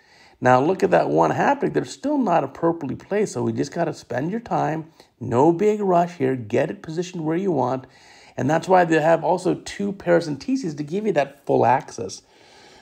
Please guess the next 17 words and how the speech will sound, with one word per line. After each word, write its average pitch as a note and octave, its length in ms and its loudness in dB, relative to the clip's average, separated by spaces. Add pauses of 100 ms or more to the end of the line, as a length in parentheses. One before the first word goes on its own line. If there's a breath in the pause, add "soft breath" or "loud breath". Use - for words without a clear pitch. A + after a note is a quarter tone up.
So - 100 0
now C3+ 160 6
it's B2+ 80 -2
just F#3 160 -2
that F3+ 200 4
top G3 380 2
right E3 380 2
corner, F#3 420 2
which A2+ 220 -2
needs C3 180 0
to B2+ 100 -2
be A#2 140 -2
just A#2 220 -2
gently G#3 720 -4
tucked G#3 320 -2
under D#3 260 0
there. A2 400 0